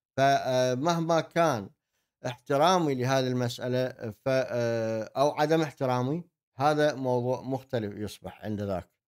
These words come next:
لأنه يظ-، ي-، تصبح القضية ليست الله وليست الأنبياء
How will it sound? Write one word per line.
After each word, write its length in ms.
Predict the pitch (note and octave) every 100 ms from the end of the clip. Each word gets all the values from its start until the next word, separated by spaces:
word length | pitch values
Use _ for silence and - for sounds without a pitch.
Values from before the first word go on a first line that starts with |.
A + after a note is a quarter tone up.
| _ A2+
لأنه 560 | G#2+ A2 A2+ A#2 A#2
يظ-، 420 | A#2 C#3 F#3 E3
ي-، 180 | A#2+ D3+
تصبح 420 | D3+ F3 E3+ D3+
القضية 460 | C#3 B2+ C#3 C#3 B2+
ليست 560 | C3 F#3 - F#3+ _ _ _ _ _
الله 420 | C3 B2+ B2+ B2+ -
وليست 500 | G#2 A2+ C3+ E3+ -
الأنبياء 600 | E3 D3+ C3 B2+ C3 C3